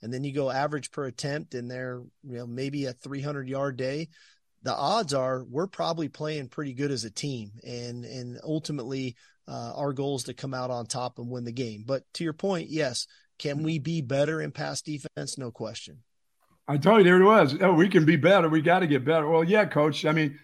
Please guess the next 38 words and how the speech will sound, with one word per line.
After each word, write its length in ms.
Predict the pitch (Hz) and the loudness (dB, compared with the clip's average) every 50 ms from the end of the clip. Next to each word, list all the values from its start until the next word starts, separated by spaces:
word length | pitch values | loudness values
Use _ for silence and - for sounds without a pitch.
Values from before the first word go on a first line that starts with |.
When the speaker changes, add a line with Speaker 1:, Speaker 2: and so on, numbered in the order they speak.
| _ _ | _ _
Speaker 2:
sheer 280 | - - - 190 208 190 | -8 -4 4 6 6 8
numbers 360 | 170 180 208 220 185 147 139 | 8 6 6 6 4 4 2
tells 260 | - 151 147 147 123 | 4 4 4 4 4
you 140 | 131 147 143 | 2 2 2
that 280 | 135 139 139 131 127 131 _ _ _ _ _ _ | 2 2 2 0 -2 -4 _ _ _ _ _ _
if 140 | 143 139 131 | -4 0 2
they're 140 | 160 151 135 | 2 2 2
down, 420 | 117 120 156 170 180 165 156 151 | 2 2 4 4 6 6 6 6
they're 80 | 143 139 | 6 4
gonna 140 | 151 147 135 | 4 4 2
start 320 | - - 151 139 123 - | 2 2 2 2 2 2
throwing 220 | - 156 151 147 135 | 0 2 4 4 4
the 60 | 127 | 4
ball, 260 | 123 156 165 156 156 | 4 6 6 6 6
and 120 | 143 151 | 4 2
yeah, 120 | 180 202 190 | 2 2 0
plays 400 | - - - 156 156 170 151 160 | 0 2 4 6 6 6 4 4
are 40 | 170 | 2
gonna 200 | 160 165 160 143 | 2 2 2 4
happen. 440 | 160 190 185 139 131 123 127 131 - | 4 2 2 0 0 -2 -2 -4 -2
You, 120 | 147 139 135 | -2 -2 0
but 160 | 131 139 135 | 0 0 0
you 80 | 135 | 0
just 220 | 135 143 156 143 - | 0 0 -2 0 2
can't 180 | 185 185 170 | 2 2 4
give 120 | 156 165 165 | 4 4 4
up 140 | 160 151 147 | 4 4 4
those, 260 | 147 143 139 - - _ _ _ _ _ | 4 4 4 2 -2 _ _ _ _ _
as 120 | - 143 139 | -2 0 0
he 60 | 143 | 2
says, 200 | 127 - 160 135 | 2 2 2 2
you 80 | 131 131 | 4 4
can't 160 | 190 208 202 | 4 6 8
give 160 | 180 190 160 | 6 8 8
up 140 | 160 143 - | 6 6 4
the 60 | 139 | 2
big 220 | 123 139 170 170 | 4 4 4 4
ones. 240 | 135 120 113 104 - | 4 2 0 -2 -6